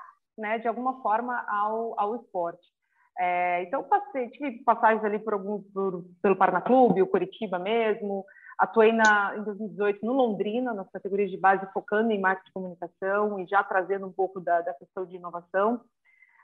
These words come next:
É, depois eu passei por, passei por algumas startups, é, fiz um trabalho no Rio de Janeiro, lá no, no Centro Li, na Cidade Olímpica, nas, na, nas quadras de tênis.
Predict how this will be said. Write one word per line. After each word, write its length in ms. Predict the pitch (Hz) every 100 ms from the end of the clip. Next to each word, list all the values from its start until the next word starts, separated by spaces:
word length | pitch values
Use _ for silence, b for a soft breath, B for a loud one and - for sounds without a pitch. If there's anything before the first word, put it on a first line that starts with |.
| -
É, 500 | 196 196 190 196 190
depois 460 | 214 214 220 226
eu 80 | 220
passei 240 | 220 208 208
por, 200 | 214 -
passei 260 | 196 214
por 120 | 214
algumas 260 | 202 208 202 180
startups, 840 | - 175 196 214 220 214 214 196 190 _ _ _ _
é, 240 | 180 185 185
fiz 140 | 233 208
um 100 | 226
trabalho 360 | 214 196 196
no 80 | 196
Rio 80 | 202
de 60 | 190
Janeiro, 420 | 180 185 196 185
lá 160 | 180 180
no, 220 | 185 170
no 280 | 180 180 175
Centro 260 | 185 185 175
Li, 220 | 185 202
na 100 | 180
Cidade 300 | 180 180 170
Olímpica, 520 | 165 202 214 - 196
nas, 140 | 175 165 - - 175
na, 280 | 170 170
nas 160 | 170 165 _
quadras 280 | 175 170 165
de 100 | 165
tênis. 560 | 190 214 214 180 175